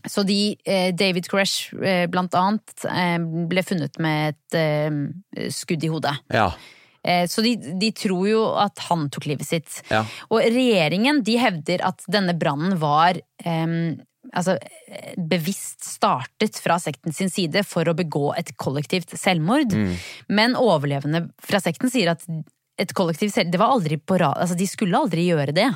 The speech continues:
Speaker 2: Nei.
Speaker 1: Ehm, de ventet på dommedag, men
Speaker 2: Ja.
Speaker 1: de skulle ikke, de skulle ikke ta livet sitt, liksom. Og de mener at denne brannen, det var et uhell, eh, som følge av gassene som ble brukt mot dem.
Speaker 2: Ja.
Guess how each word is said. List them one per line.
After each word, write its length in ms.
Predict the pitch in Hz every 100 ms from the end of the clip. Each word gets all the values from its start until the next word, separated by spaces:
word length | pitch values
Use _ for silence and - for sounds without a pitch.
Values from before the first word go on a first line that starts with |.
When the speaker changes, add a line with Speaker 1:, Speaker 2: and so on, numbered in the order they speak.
| -
Speaker 2:
Nei. 120 | 101 95 - - - -
Speaker 1:
Ehm, 960 | 208 196 202 202 202 - - 185 160
de 100 | 185
ventet 300 | 226 220 147
på 100 | 143
dommedag, 480 | 180 151 131 202 202
men 100 | 98 95
Speaker 2:
Ja. 60 |
Speaker 1:
de 60 | 92
skulle 180 | 87 160
ikke, 480 | - 262 254 180 -
de 80 | 170
skulle 200 | 180 170
ikke 120 | 147 262
ta 160 | 165 156
livet 420 | 139 135 147 143
sitt, 140 | 185
liksom. 360 | - 233 311 269 - - - -
Og 600 | 202 202 202 202 208 -
de 120 | 202
mener 220 | 247 190 170
at 160 | 175 -
denne 380 | 190 175 165 -
brannen, 480 | 170 165 160 254 208
det 140 | 190
var 140 | 170 196
et 160 | - -
uhell, 640 | 233 160 131 160 190 180 - _ -
eh, 180 | 185 180
som 240 | - 202
følge 640 | - - 196 143 135 156 -
av 540 | - 151 160 170 165 - _
gassene 480 | 170 208 - - -
som 140 | 147 170
ble 100 | 175
brukt 480 | 147 165 - - -
mot 220 | 127 -
dem. 140 | 170 143
Speaker 2:
Ja. 160 | 101